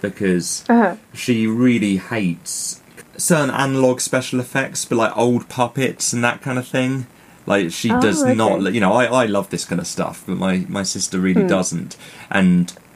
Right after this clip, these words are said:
Speaker 1: she didn't like The Wizard of Oz when she was a kid and found it scary, and I'd shown her the front cover of the D V D,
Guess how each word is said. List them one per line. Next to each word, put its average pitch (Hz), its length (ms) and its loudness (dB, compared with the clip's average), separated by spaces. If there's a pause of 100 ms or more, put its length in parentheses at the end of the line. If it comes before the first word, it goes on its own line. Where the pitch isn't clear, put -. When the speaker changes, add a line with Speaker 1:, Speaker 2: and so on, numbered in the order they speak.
(240)
Speaker 1:
she - 160 -8
didn't 135 200 2
like 95 180 2
The 90 80 -2
Wizard 90 220 0
of 87 120 -2
Oz 90 300 0
when 101 220 -4
she 101 160 -2
was 95 120 0
a - 40 -4
kid 107 260 -2
and 101 120 -4
found 92 200 2
it - 100 -6
scary, 92 560 0 (220)
and 95 80 0
I'd 95 140 2
shown 107 240 0
her 101 140 0
the 95 100 -4
front 104 300 -4
cover 127 320 -2
of 127 100 0
the 127 60 -6
D 127 200 4
V 127 180 2
D, 143 360 2